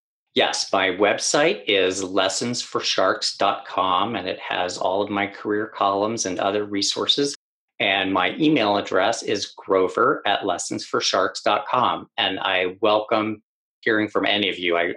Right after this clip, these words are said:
I love working with new lawyers and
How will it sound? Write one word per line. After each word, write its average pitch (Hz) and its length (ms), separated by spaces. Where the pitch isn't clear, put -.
I 101 160
love 104 400
working 104 520
with 98 180
new 107 220
lawyers 92 680
and 92 320